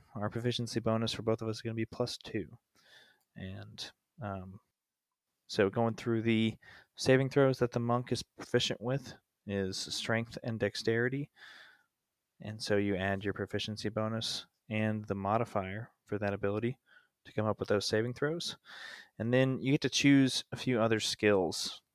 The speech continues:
whether it be because of your race and then your background. So I chose, um, athletics, insight, sleight of hand, and stealth.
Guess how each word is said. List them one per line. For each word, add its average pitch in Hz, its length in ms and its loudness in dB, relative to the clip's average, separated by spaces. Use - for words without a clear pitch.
whether 98 280 -2
it 95 100 -6
be 98 320 -4
because 101 300 0
of 98 120 -4
your 95 320 2
race 135 420 2
and 104 300 0
then 101 120 -2
your 98 100 0
background. - 600 0
So 107 220 2
I 107 140 8
chose, 101 720 4
um, 95 420 -4
athletics, - 600 2
insight, 135 720 2
sleight 123 440 2
of 127 80 0
hand, 135 460 2
and 123 180 -4
stealth. - 520 -2